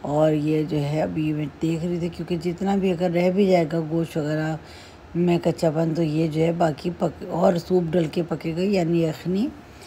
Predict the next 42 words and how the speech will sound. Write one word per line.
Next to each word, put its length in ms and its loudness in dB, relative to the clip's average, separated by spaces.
तो 120 4
फिर 220 2
उसके 220 -2
साथ 300 4
ही 260 -2
जो 80 0
है 80 2
ये 260 -2
और 180 6
भी 140 6
गोश्त 360 0
गल 160 2
जाएगा। 400 -2
कलर 280 8
आप 160 8
देख 260 0
सकते 360 0
हो, 160 4
इसमें 320 0
कुछ 240 -4
ऐसा 240 0
नहीं 160 2
लग 140 0
रहा 140 2
है, 340 0
क्योंकि 220 -4
अब 160 0
ये 140 0
काफ़ी 340 -2
देर 320 2
से 160 -4
पक 280 -4
रही 180 -2
है। 260 -6
थोड़ी 140 4
देर 200 6
और 220 2
इसको 240 -4
रख 160 2
देते 240 -2
ढक 240 -2
के। 140 -6